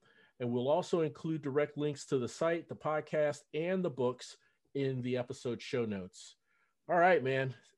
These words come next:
It was great having you on, Michael. I want to thank all the listeners for tuning in. And as a quick reminder, if you want heads up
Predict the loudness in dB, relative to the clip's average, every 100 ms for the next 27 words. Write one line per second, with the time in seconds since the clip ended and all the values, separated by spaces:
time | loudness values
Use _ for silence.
0 | -4 -2 0 2 2 4 4 4 2 2
1 | 2 2 0 0 0 0 -4 -2 0 2
2 | 2 2 2 2 4 2 4 2 2 0
3 | 0 0 0 0 -6 -6 -2 0 0 0
4 | -2 0 0 -2 -10 -20 -20 -2 2 4
5 | 2 2 0 -2 -2 2 2 2 2 2
6 | 0 -10 -10 -2 -2 -2 -2 -2 0 0
7 | -2 -6 _ _ -20 -20 -12 0 2 4
8 | 2 0 -2